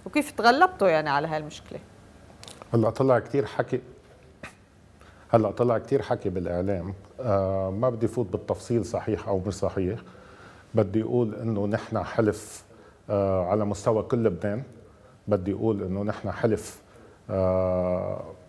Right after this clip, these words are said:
Speaker 2: اجتمعنا قبل الانتخابات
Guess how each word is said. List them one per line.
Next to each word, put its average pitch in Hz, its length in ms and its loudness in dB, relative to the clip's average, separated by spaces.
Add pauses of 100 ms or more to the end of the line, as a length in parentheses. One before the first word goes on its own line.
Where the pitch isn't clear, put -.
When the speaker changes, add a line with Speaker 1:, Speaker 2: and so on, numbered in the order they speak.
(1200)
Speaker 2:
اجتمعنا 120 560 4
قبل 120 380 2
الانتخابات 98 640 -2